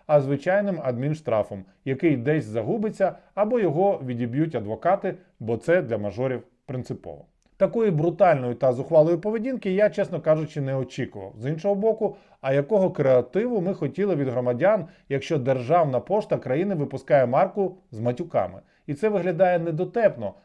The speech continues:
а жалюгідно та максимально крінжово. А можливо, я помиляюся, і все відбувається за традиційним принципом "свій до свого по своє", тобто Бидлослав до Гнидозара.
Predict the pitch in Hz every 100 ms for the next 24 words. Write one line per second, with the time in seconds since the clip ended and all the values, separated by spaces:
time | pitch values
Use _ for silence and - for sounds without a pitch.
0 | _ 180 170 139 120 123 208 190 170 156
1 | 160 139 - 120 117 117 107 117 113 101
2 | 90 85 - _ _ _ - 135 170 262
3 | 285 220 - 156 120 113 113 110 - 101
4 | - _ 139 117 185 220 208 127 123 160
5 | 175 165 123 139 131 143 127 139 139 175
6 | 185 180 160 185 185 160 107 101 95 -
7 | _ _ - 160 240 151 127 139 160 160
8 | 165 - 127 131 131 _ 135 120 98 92
9 | _ _ - 262 233 143 156 151 135 127
10 | 156 196 143 123 147 143 98 117 117 113
11 | 98 90